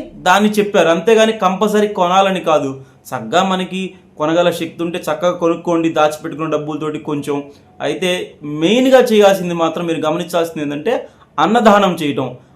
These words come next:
ఒక్కసారి దానం చేస్తే పదిసార్లు చేసిన దానం, వెయ్యి సార్లు జపిస్తే పదివేలు జపం, ఒక్కసారి హోమం చేస్తే పదిసార్లు చేసినటువంటి ఫలితం. అంటే హోమము, జపము, దానము చాలా ముఖ్యం. ఇవి చేయాలి, మన కర్మలు వదలటానికి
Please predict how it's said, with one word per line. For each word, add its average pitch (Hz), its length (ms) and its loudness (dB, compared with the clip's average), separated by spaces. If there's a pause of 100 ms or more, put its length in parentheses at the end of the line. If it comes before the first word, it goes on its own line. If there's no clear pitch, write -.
(100)
ఒక్కసారి 214 500 4
దానం 214 300 6
చేస్తే 247 460 2 (360)
పదిసార్లు 214 420 4
చేసిన 202 280 0
దానం, 143 280 4 (380)
వెయ్యి 180 260 -2
సార్లు 233 240 6
జపిస్తే 214 460 4 (380)
పదివేలు 185 360 6
జపం, 160 320 0 (340)
ఒక్కసారి 208 440 2
హోమం 208 320 2
చేస్తే 240 420 0 (260)
పదిసార్లు 190 500 4
చేసినటువంటి 165 480 -4
ఫలితం. 139 320 -4 (280)
అంటే 175 180 0 (120)
హోమము, 202 500 2
జపము, 185 500 -2
దానము 175 440 0 (140)
చాలా 202 200 6
ముఖ్యం. 165 320 -4 (200)
ఇవి 208 260 -2
చేయాలి, 226 340 6 (280)
మన 175 120 -2
కర్మలు 185 440 2
వదలటానికి 180 720 0